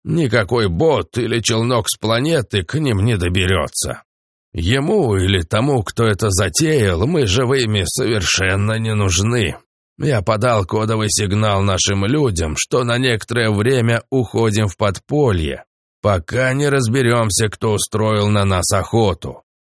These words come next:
Как я и предполагал, как только сообщение дошло до корабля, кто-то заблокировал инфоканалы.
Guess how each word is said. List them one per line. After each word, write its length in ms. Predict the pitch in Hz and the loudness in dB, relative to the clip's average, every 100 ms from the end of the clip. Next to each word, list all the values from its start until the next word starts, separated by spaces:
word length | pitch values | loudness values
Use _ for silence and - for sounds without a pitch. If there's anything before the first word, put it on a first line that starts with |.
| _ | _
Как 340 | - 139 123 101 | -4 -2 -2 -2
я 260 | 127 127 110 | 0 2 0
и 80 | |
предполагал, 1000 | 101 113 95 - 107 104 95 139 143 71 - - | -2 -4 -6 -4 -2 0 0 2 2 0 -6 -6
как 240 | 95 - | -6 -4
только 320 | 101 98 87 | -2 -2 -2
сообщение 760 | 90 101 92 - 98 92 90 92 | 0 0 0 0 0 0 0 0
дошло 460 | 90 92 95 92 90 | 0 -2 -2 -2 -2
до 160 | 85 | -4
корабля, 600 | 87 92 92 98 117 104 | -2 -2 0 0 2 0
кто-то 440 | - - 120 110 123 | -2 -4 -4 -2 -2
заблокировал 880 | 117 123 117 104 107 110 110 113 113 | 0 0 0 0 0 0 2 2 0
инфоканалы. 1000 | 107 110 101 95 104 110 113 90 73 | 0 -2 -4 0 0 2 2 0 -2